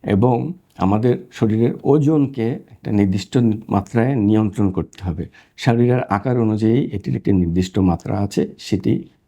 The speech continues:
ধরে রাখতে হবে। এছাড়া আমরা যা করতে পারি সেটা হচ্ছে নিয়মিত কায়িক পরিশ্রম,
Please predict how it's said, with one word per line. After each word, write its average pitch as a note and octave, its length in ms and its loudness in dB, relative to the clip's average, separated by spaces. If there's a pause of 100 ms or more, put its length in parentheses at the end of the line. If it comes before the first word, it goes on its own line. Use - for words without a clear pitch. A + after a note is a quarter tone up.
(640)
ধরে G#2+ 200 4
রাখতে F#2 320 -8
হবে। D2+ 260 -4 (360)
এছাড়া D3 680 0 (100)
আমরা A#2+ 560 0
যা A2+ 160 0
করতে A#2 340 -2
পারি G#2+ 220 -2
সেটা G#2 280 -4
হচ্ছে B2 440 0
নিয়মিত A#2 500 4
কায়িক A#2+ 440 0
পরিশ্রম, C3 600 -2